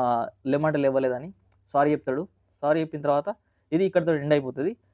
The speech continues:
But బ్యాక్‌గ్రౌండ్‌లో డీమాన్ పవన్ ఇదే చెప్తా ఉంటాడు, ఆ, "తనుజ ఇట్లా సరిగా ఉండేది కాదా?" అది ఇది అని చెప్తే ఇమాన్యుయల్‌కి అర్థం కాదు, "ఏందిరా, ఏం మాట్లాడుతున్నావురా?" అని కట్ చేస్తా ఉంటాడు.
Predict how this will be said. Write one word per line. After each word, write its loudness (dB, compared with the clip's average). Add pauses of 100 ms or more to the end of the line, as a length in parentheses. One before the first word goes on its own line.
(160)
But 0
బ్యాక్‌గ్రౌండ్‌లో 6
డీమాన్ -2
పవన్ 0
ఇదే 2
చెప్తా -2
ఉంటాడు, -4 (560)
ఆ, 0
"తనుజ -2 (200)
ఇట్లా -6
సరిగా -2
ఉండేది -2
కాదా?" 2 (360)
అది 0
ఇది 0
అని -2
చెప్తే -4
ఇమాన్యుయల్‌కి -2
అర్థం 0
కాదు, -2
"ఏందిరా, -4
ఏం -4
మాట్లాడుతున్నావురా?" -6 (460)
అని -4
కట్ 2
చేస్తా 4
ఉంటాడు. -6